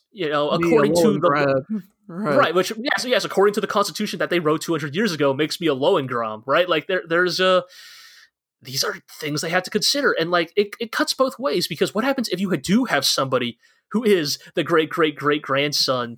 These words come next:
Speaker 2: <laughs>
Speaker 1: of Elder Mariendorf's brother, who is, like, a legitimately great ruler, but they can't claim to the throne because they wrote that out of the Constitu-, it's, it's
Speaker 2: Mm-hmm.
Speaker 1: this is, this, this is some tough shit to think
Speaker 2: That
Speaker 1: about.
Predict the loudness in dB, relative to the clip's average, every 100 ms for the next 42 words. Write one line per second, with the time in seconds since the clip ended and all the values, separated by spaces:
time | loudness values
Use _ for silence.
0 | -18 -10 -2 0 0 0 0 2 0 0
1 | 0 0 -4 -4 -4 0 0 2 0 -2
2 | -10 -20 _ _ _ 0 2 4 4 2
3 | 2 0 0 0 -2 -2 -2 -2 -2 -2
4 | 0 -2 -2 -8 _ _ 0 0 0 -2
5 | -2 0 0 -2 -2 -2 -2 -8 -12 -12
6 | -8 -6 -4 -6 -4 -2 -2 -4 -2 -4
7 | -4 -8 -2 -2 2 0 2 0 0 -2
8 | -4 -4 -2 -2 -4 -6 -2 -2 0 -2
9 | -2 -4 -2 -2 -4 -6 -12 _ _ -20
10 | _ _ -10 -8 -8 -10 -14 _ _ _
11 | _ _ _ _ -6 -4 -4 -4 -2 -2
12 | 0 -2 -2 -2 0 0 2 0 0 -2
13 | -2 -2 -2 0